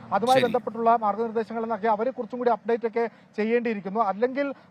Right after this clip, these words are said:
Speaker 1: കർഷകർ ഇത്തരത്തിൽ ഈ മീനെ വളർത്തുന്നു, ഒരു ഘട്ടത്തിൽ ആ മീനുകൾ ചത്തുപോകുന്നു, അവർക്ക് ഒരു തരത്തിലുള്ള ലാഭവും കിട്ടുന്നില്ല. ഈ മീനുകൾ, അതായത് ഈ രോ-, പകുതി രോഗം ബാധിച്ച അല്ലെങ്കിൽ, ആ, ചില ഒരു, ഒരു ഭാഗത്തിന് മാത്രമായിരിക്കും രോഗമുണ്ടാകുക, മറ്റ് മീനുകൾക്കുണ്ടാകില്ല. അതിനെപ്പോലും പൂർണ്ണമായി വിശ്വസിച്ച് അവർക്ക്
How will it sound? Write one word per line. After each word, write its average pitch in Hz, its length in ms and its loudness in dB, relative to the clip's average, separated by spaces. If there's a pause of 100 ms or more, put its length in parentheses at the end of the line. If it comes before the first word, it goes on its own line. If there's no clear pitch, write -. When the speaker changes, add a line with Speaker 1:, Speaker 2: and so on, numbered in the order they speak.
Speaker 1:
കർഷകർ 254 380 4
ഇത്തരത്തിൽ 240 440 -2
ഈ 233 60 -4
മീനെ 226 320 0
വളർത്തുന്നു, 233 420 0
ഒരു 240 140 4
ഘട്ടത്തിൽ 226 340 0
ആ 226 40 4
മീനുകൾ 220 360 0
ചത്തുപോകുന്നു, 226 840 0
അവർക്ക് 220 300 0
ഒരു 220 100 0
തരത്തിലുള്ള 233 340 -2
ലാഭവും 208 380 0
കിട്ടുന്നില്ല. 202 420 2 (260)
ഈ 233 100 -2
മീനുകൾ, 247 420 4
അതായത് 214 280 -2
ഈ 233 80 -4
രോ-, 196 280 -4
പകുതി 214 240 -2
രോഗം 240 260 2
ബാധിച്ച 220 240 -2
അല്ലെങ്കിൽ, 214 280 -6 (240)
ആ, 190 120 6
ചില 190 360 -2 (240)
ഒരു, 196 300 -6 (120)
ഒരു 208 140 -2
ഭാഗത്തിന് 254 380 6
മാത്രമായിരിക്കും 226 480 -2
രോഗമുണ്ടാകുക, 202 540 -2
മറ്റ് 233 340 -2 (280)
മീനുകൾക്കുണ്ടാകില്ല. 214 720 2
അതിനെപ്പോലും 254 640 2
പൂർണ്ണമായി 254 480 2
വിശ്വസിച്ച് 240 460 -6
അവർക്ക് 233 360 0